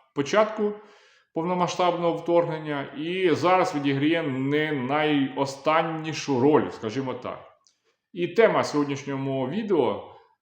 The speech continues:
е, чи потрібно донатити, здається, воно якби парадоксально звучить, це питання, але все-таки, чи варто донатити Збройним силам, на Збройні сили волонтерам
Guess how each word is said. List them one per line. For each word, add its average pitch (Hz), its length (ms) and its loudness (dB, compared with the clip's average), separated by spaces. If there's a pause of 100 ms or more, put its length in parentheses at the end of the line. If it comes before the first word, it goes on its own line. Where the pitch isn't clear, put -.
(420)
е, 104 520 -6 (420)
чи 202 240 -4
потрібно 190 680 -2
донатити, 147 800 0 (120)
здається, 147 480 0
воно 156 220 0
якби 147 320 0
парадоксально 180 720 2
звучить, 139 460 -4
це 123 100 -4
питання, 117 460 -4
але 165 180 2
все-таки, 131 400 -2
чи 180 200 -2
варто 190 400 6
донатити 127 600 -4
Збройним 117 440 -6
силам, 143 540 -6 (800)
на 131 240 -6
Збройні 165 340 2
сили 170 360 2
волонтерам 131 880 0